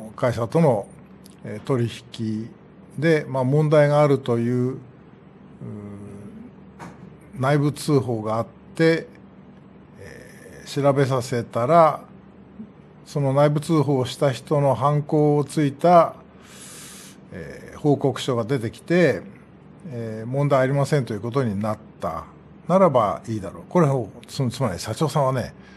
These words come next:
自分の責任じゃないと言いたいわけだよね。うん。で、結局その後、まあ、問題が大きくなって出てきて、え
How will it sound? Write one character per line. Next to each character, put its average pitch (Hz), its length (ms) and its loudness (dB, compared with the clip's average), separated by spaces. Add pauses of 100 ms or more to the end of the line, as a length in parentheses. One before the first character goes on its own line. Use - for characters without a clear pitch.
(880)
自 135 160 -4
分 180 320 0
の 170 100 2
責 160 280 -4
任 143 120 0
じ 123 60 -4
ゃ 135 40 -2
な 156 120 -2
い 147 40 -2
と - 60 -12
言 98 100 -6
い - 20 -10
た 92 140 -8
い 82 60 -10
わ 73 100 -12
け - 100 -18
だ - 140 -20
よ 92 80 -14
ね。 120 240 -6 (2500)
う - 20 -6
ん。 170 40 -2
で、 165 680 0 (1200)
結 165 160 -2
局 180 260 0
そ 175 160 0
の 170 140 6
後、 120 340 0
ま 117 180 -2
あ、 104 60 -4
問 123 220 -2
題 123 160 0
が 117 240 -2 (480)
大 123 140 -4
き - 100 -16
く 87 240 -14 (800)
な 110 120 -8
っ 104 40 -12
て 117 180 -12
出 104 140 -10
て 90 120 -12
き - 100 -18
て、 165 380 -2 (600)
え - 240 -20